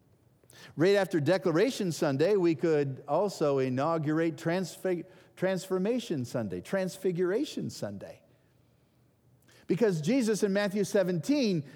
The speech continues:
goes to Mount Hermon, most likely the highest mountain, right by Caesarea Philippi,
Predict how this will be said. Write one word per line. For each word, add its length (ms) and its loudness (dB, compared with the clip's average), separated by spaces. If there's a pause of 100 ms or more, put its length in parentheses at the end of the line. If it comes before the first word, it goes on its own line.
(140)
goes 380 4
to 100 0
Mount 380 0
Hermon, 540 0
most 220 0
likely 380 2
the 120 0
highest 400 0
mountain, 480 0
right 240 2
by 240 0
Caesarea 520 0
Philippi, 680 0